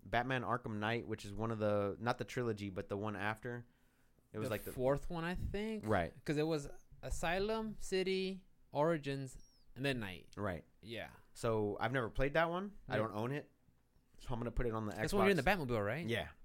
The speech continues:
Speaker 2: Yeah, I never played that one.
Speaker 1: So I'm gonna try that one out whenever I get the Xbox, and I was looking through the, the rest of the list. Maybe, um, you take a look at it with me before you take off so we can,
Speaker 2: When's
Speaker 1: like
Speaker 2: your Xbox come, is coming through the mail?
Speaker 1: Tuesday, yeah.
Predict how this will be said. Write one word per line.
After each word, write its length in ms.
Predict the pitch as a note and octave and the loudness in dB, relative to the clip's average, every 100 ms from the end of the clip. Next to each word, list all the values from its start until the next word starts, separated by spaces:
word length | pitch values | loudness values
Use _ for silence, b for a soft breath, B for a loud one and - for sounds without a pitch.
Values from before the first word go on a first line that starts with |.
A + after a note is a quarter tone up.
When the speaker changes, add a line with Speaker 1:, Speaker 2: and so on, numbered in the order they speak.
| - | -12
Speaker 2:
Yeah, 220 | A#2+ G2+ F2+ | -6 -6 -6
I 40 | |
never 120 | A#2+ | -8
played 160 | A2 G2+ | -8 -8
that 140 | F#2 | -10
one. 100 | E2 F2+ - - - - - b b B2 | -14 -20 -20 -20 -20 -20 -20 b b -4
Speaker 1:
So 60 | |
I'm 60 | A#2+ | -2
gonna 120 | C3+ | -2
try 220 | - A#2 | 2 2
that 160 | A#2 A#2+ | 4 2
one 100 | B2 | 0
out 240 | B2+ B2 - | 0 -2 -6
whenever 480 | A2+ A2 G#2+ G#2 G2+ | -4 -2 0 0 0
I 60 | |
get 260 | G2 G#2 - | 0 -4 -4
the 240 | F#2+ F#2+ D#2 | -2 -2 -2
Xbox, 540 | A#2 - C#3 C#3 - | -4 -2 -2 -2 -4
and 100 | G#2 | -2
I 40 | |
was 100 | G#2 | -2
looking 220 | G2+ G#2+ G2+ | -2 -6 -8
through 160 | A2 | -6
the, 360 | G2 F#2+ F#2 F2 | -4 -4 -4 -6
the 100 | G2+ | -2
rest 220 | G2+ G#2 | 0 -2
of 60 | G#2 | -4
the 60 | G2+ | -4
list. 380 | G#2+ G#2+ - - b b b b | -2 -4 -8 -20 b b b b
Maybe, 440 | G#2 A2 A2+ A2 G2 | 0 2 2 0 0
um, 460 | G#2 G2 F2+ F#2 - | 2 2 0 -4 -10
you 80 | G#2 | -4
take 160 | A2+ | -2
a 40 | G2+ | 0
look 140 | G#2 | 0
at 80 | G#2 | 0
it 80 | G2+ | 0
with 140 | F#2+ | -2
me 60 | F#2+ | -4
before 260 | F2+ G2+ | -6 -6
you 60 | F#2+ | -4
take 160 | G2 | -4
off 160 | F2+ F2 | -4 -4
so 80 | F#2 | -4
we 80 | F2+ | -2
can, 100 | D#3 | 0
Speaker 2:
When's 140 | E3+ | 0
Speaker 1:
like 100 | F#3 | 0
Speaker 2:
your 80 | E3+ | -4
Xbox 260 | - F3+ | -4 -6
come, 200 | - F#3+ - | -4 -4 -4
is 140 | C3+ | -6
coming 160 | F3 E3+ | -4 -2
through 120 | E3+ | -2
the 40 | |
mail? 260 | C#3+ F3+ A3+ | -2 -4 -4
Speaker 1:
Tuesday, 300 | G#3 A2 F2+ | -4 -2 -2
yeah. 100 | E2+ | -6